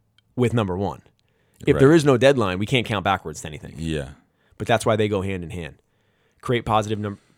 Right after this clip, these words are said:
Speaker 1: number four, create positive triggers. And number five, pair it with some extreme external accountability.
Speaker 2: All right.
Speaker 1: Takeaways here, Curtis.
Speaker 2: Uh,
Speaker 1: Or, um, what do we call it?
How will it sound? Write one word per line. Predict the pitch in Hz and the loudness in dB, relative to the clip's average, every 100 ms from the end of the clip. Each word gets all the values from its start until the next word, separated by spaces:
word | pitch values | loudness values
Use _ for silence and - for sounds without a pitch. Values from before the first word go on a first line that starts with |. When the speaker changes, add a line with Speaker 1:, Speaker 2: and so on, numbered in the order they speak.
| - | -8
Speaker 1:
number | 104 95 | -8 -6
four, | - 113 | -4 -4
create | - 107 | -2 -4
positive | - 101 92 92 | -2 -4 -4 -6
triggers. | - 120 120 113 | -4 -2 -2 -6
And | 107 | -8
number | 101 92 | -10 -6
five, | 101 95 98 | -4 -4 -4
pair | 104 98 | -6 -8
it | |
with | 90 | -8
some | - 87 | -14 -14
extreme | - - 104 104 104 101 | -14 -12 -10 -10 -10 -12
external | 101 - - 92 87 85 _ - | -14 -14 -12 -12 -12 -14 _ -20
accountability. | - 92 78 73 78 - - _ _ _ - 92 | -18 -12 -12 -12 -16 -18 -20 _ _ _ -20 -20
Speaker 2:
All | 90 80 | -16 -16
right. | 87 _ _ | -18 _ _
Speaker 1:
Takeaways | - 151 127 113 98 | 2 4 4 0 0
here, | 107 92 | -4 -4
Curtis. | 110 104 107 - - - _ _ _ _ _ _ _ _ _ - - _ - | -4 -4 -4 -8 -12 -18 _ _ _ _ _ _ _ _ _ -20 -20 _ -12
Speaker 2:
Uh, | 80 80 80 | -8 -6 -6
Speaker 1:
Or, | 113 110 | -4 -4
um, | 107 104 98 95 | -6 -8 -12 -16
what | 101 | -16
do | 110 | -16
we | |
call | 120 117 | -10 -10
it? | 117 | -10